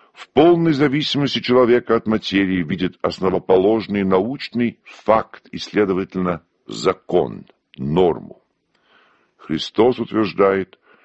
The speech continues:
что факт этот на деле есть нарушение другого, высшего закона жизни, есть порабощение человека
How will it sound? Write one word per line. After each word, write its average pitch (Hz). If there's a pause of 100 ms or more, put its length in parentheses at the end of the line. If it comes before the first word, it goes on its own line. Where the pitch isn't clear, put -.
(160)
что -
факт 120
этот 107
на 95
деле 95 (600)
есть 101
нарушение 113
другого, 95 (380)
высшего 123
закона 104
жизни, 73 (800)
есть 80
порабощение 87
человека 87